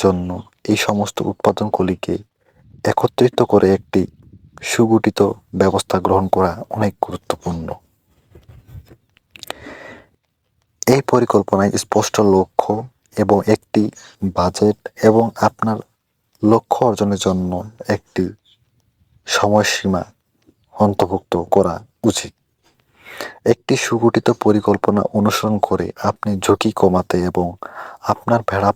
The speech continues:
পালন উদ্যোগের লাভজনকতা সর্বাধিক করতে পারেন। তো যদি আমরা মূল কথা বলতে চাই, যদি আপনি ভেড়া পালনে সফল হতে চান, তবে আপনাকে প্রথমত ভেড়ার জাত নির্বাচন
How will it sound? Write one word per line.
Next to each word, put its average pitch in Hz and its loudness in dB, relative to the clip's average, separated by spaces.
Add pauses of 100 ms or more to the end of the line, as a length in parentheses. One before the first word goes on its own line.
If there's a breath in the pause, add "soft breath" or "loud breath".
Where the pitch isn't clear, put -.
(120)
পালন 92 -2 (260)
উদ্যোগের 104 0 (920 soft breath)
লাভজনকতা 107 0 (440)
সর্বাধিক 98 0 (120)
করতে - 0
পারেন। 82 -4 (1500 loud breath)
তো - -10 (100)
যদি 131 2 (100)
আমরা 131 0 (100)
মূল 110 0 (120)
কথা 117 2 (120)
বলতে 87 -8
চাই, 92 -6 (120)
যদি 110 0 (100)
আপনি - -4 (200)
ভেড়া 117 2
পালনে 87 -4 (1080)
সফল - -2 (100)
হতে 98 -6 (100)
চান, 113 0 (840 loud breath)
তবে 123 2 (120)
আপনাকে - -6 (960)
প্রথমত 131 2 (140)
ভেড়ার 101 2 (100)
জাত 98 0 (100)
নির্বাচন 95 -4